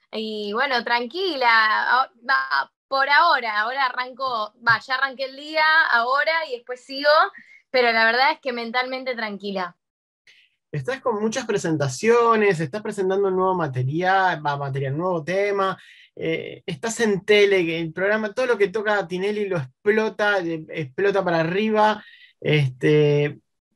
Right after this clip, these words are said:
Speaker 2: ¿cómo te, vamos a, vamos a tratar de, de organizar todo este, este caos que, que, que vi todo junto tuyo, lo voy a llevar, tratar de llevar por un cauce.
Speaker 1: Sí.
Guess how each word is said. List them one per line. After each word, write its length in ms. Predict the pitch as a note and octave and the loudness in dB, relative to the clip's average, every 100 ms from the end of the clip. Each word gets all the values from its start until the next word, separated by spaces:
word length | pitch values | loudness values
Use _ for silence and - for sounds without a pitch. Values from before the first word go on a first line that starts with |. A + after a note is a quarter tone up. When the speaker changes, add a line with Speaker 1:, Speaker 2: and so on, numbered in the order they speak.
| _ | _
Speaker 2:
¿cómo 280 | C4 D4 - | -2 -2 6
te, 220 | G3+ F#3 _ | 4 4 _
vamos 220 | - C#4+ B3+ | -2 0 -2
a, 40 | |
vamos 440 | A3 G#3+ B3 A3+ G#3 | 0 0 -2 -2 4
a 40 | |
tratar 300 | F#3 E3+ G3+ | 4 6 8
de, 100 | G#3 | 8
de 140 | E3 D#3+ | 6 4
organizar 520 | D#3+ E3 - G#3 G#3 | 4 2 2 0 2
todo 140 | G#3+ | 0
este, 280 | G#3+ G3+ F3+ | 2 0 0
este 280 | C#3+ F#3 E3 | 0 0 6
caos 300 | G3 G3+ G3 | 8 8 6
que, 220 | D#3+ C#3+ | 0 0
que, 220 | C#3+ C3+ | -2 0
que 140 | C#3 D#3 | 6 6
vi 120 | F#3 | 8
todo 200 | G3+ F3+ | 8 6
junto 540 | - A3 G#3+ F3+ E3+ | 6 4 6 6 2
tuyo, 560 | - G#3+ - F3 F#3 G#3+ - - - - - | 2 2 4 6 6 4 -6 -20 -20 -18 4
lo 80 | D#3+ | 4
voy 80 | |
a 20 | G#3 | 6
llevar, 240 | A#3+ A#3+ | 4 4
tratar 300 | G3 F#3 A3+ | 4 4 4
de 60 | A3+ | 4
llevar 260 | G#3 G#3+ | 4 4
por 100 | G#3 | 6
un 160 | G3+ F#3 | 4 6
cauce. 600 | E3+ C3+ B2+ - B2+ - _ _ _ - | 4 4 2 0 -2 -2 _ _ _ 2
Speaker 1:
Sí. 200 | A3+ | 2